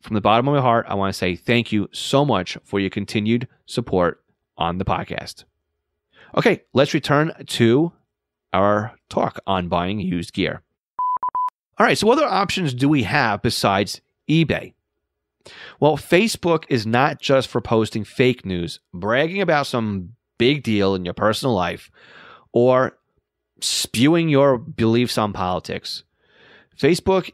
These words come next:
is a full-on social network beyond personal stories. There's business pages, groups, communities, and even marketplaces. Yes, the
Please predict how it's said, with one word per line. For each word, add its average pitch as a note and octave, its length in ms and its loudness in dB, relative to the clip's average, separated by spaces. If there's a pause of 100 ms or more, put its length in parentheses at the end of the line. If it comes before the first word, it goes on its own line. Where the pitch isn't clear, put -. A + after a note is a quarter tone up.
is B2+ 260 2
a A#2 120 2
full-on B2+ 720 2
social A#2+ 840 2
network F#2 640 -2 (1000)
beyond C#3 480 2
personal B2+ 380 0
stories. F#2 580 -2 (560)
There's A#2 320 0
business C3+ 380 0
pages, F#2 580 -4 (300)
groups, B2+ 580 0
communities, A2+ 800 -2 (100)
and B2+ 460 -2
even A#2+ 480 -2
marketplaces. G2+ 1040 -2 (340)
Yes, A#2+ 480 0 (320)
the A#2 320 2